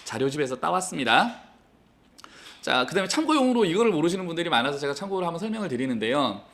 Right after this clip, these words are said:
아, 이것도 어떻게 설명드리냐? 일단 있는 그대로 설명을 드리겠습니다. 사업자 등록증이라고 하는 게 있습니다. 사업자 등록증. 이거는 국세청에서 발행을 합니다.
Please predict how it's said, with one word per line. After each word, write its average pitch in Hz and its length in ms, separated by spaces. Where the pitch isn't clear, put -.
아, 123 380
이것도 165 180
어떻게 160 160
설명드리냐? 170 480
일단 131 180
있는 156 140
그대로 180 160
설명을 175 280
드리겠습니다. 139 640
사업자 285 480
등록증이라고 220 640
하는 175 160
게 147 80
있습니다. 120 400
사업자 180 340
등록증. 151 540
이거는 156 460
국세청에서 156 560
발행을 120 280
합니다. 143 480